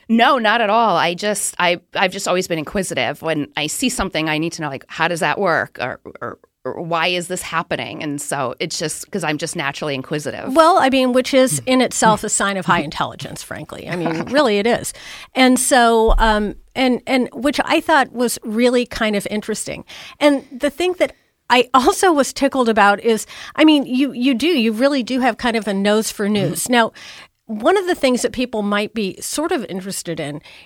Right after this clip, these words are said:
Speaker 2: is, um, how did you run across the clip of Jane Fonda talking
Speaker 1: <laughs>
Speaker 2: about the pandemic?
Speaker 1: Oh man, that was a, that was a crazy day for me. I, so I feel that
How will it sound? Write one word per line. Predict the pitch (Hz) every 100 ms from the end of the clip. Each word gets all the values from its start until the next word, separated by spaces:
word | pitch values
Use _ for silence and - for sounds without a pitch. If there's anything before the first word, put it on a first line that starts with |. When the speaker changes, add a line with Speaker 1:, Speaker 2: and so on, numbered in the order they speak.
| _
Speaker 2:
is, | 226 226 220 208 - -
um, | 226 196 190 175 175 _ _ _ _ _ _ _ _
how | - 311
did | 480 -
you | 392 277
run | 262 302
across | 294 269 254 -
the | -
clip | 208 - 254 - _
of | 226 185
Jane | - 226 233
Fonda | 220 208 214 220 156 - -
talking | - 220 226 247 240
Speaker 1:
<laughs> |
Speaker 2:
about | 196 196 -
the |
pandemic? | 208 208 208 208 196 151 - - -
Speaker 1:
Oh | 202 202 185
man, | 202 196
that | 196 226
was | 254
a, | 196 139 -
that | 220
was | 285
a | 247
crazy | - 214 208 185
day | 170 170
for | -
me. | 147 131 151 -
I, | 196 214 233 247 247 -
so | - 269 233 - _ _ _ _ _
I | 240
feel | 247 - 294 330 330
that | 269 202 208 190 185 180